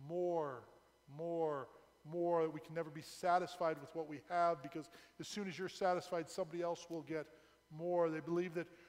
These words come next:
we should ground our hope in the same things in which they ground their hopes, wealth and power and popularity and all these other things. But when we do these things, we are building our lives on shifting sand.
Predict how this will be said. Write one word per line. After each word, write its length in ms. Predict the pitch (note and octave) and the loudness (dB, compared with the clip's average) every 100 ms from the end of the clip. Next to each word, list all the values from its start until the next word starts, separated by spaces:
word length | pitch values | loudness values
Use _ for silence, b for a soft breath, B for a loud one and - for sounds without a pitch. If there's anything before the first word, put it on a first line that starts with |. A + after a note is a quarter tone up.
| _ | _
we 80 | F3 | -6
should 220 | - D#3+ B2+ | -6 -8 0
ground 360 | E3+ G3+ G#3+ | 4 4 4
our 140 | F3+ C#3 | 2 2
hope 300 | G#3 G#3+ F3 | 2 0 0
in 80 | |
the 80 | E3+ | -8
same 380 | - - G3+ G3+ | -6 -4 -4 -4
things 260 | - G3 F#3+ | -4 -6 -4
in 80 | |
which 180 | F3+ - | -6 -4
they 160 | E3 G3+ | 0 0
ground 300 | F3+ G3 F3 | 4 2 2
their 200 | G3+ G#3+ | 0 -2
hopes, 260 | F3 C#3 B B B | -2 -8 B B B
wealth 380 | F#3 A#3 G#3+ - | 4 6 6 4
and 160 | E3+ - | -4 2
power 400 | A#3 A#3 G#3+ F#3 | 6 8 8 4
and 100 | - | 4
popularity 720 | A#3 A3+ G3+ A3 A3+ G3+ F#3+ | 2 6 6 8 6 4 4
and 80 | |
all 200 | G#3+ C4+ | 6 6
these 220 | C4+ A3+ G#3+ | 6 2 -2
other 220 | G#3+ F#3+ - | -4 -6 -10
things. 480 | D#3+ C#3 - - _ _ - - _ _ _ _ _ _ _ _ _ _ _ _ _ - | -10 -12 -20 -20 _ _ -20 -20 _ _ _ _ _ _ _ _ _ _ _ _ _ -20
But 120 | B2 | -12
when 100 | C3+ | -10
we 100 | C3+ | -8
do 140 | C3 | -8
these 220 | C#3+ D#3 - | -6 -8 -6
things, 300 | D#3+ C3 C#3+ | -8 -6 -6
we 80 | |
are 60 | C#3 | -6
building 380 | A2 D3 D3 D3+ | -2 -2 -2 -4
our 120 | C#3 | -2
lives 500 | C3 C#3 D3 D#3 - | 0 2 2 0 -6
on 120 | C3+ A#2 - - | -12 -14 -16 -12
shifting 400 | - - - F3 E3+ D3+ _ | -10 -10 -10 -12 -12 -16 _
sand. 320 | - - C3 | -20 -16 -14